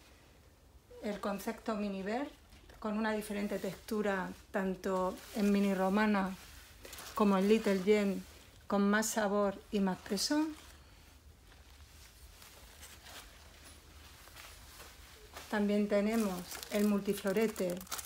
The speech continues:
Easy Brock. Materiales de multileaf,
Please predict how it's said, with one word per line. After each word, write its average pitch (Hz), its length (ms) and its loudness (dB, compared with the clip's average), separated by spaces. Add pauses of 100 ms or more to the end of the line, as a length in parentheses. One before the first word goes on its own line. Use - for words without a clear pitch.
(160)
Easy 208 280 2
Brock. 202 300 2 (4000)
Materiales 208 640 4
de 208 80 4
multileaf, 202 540 4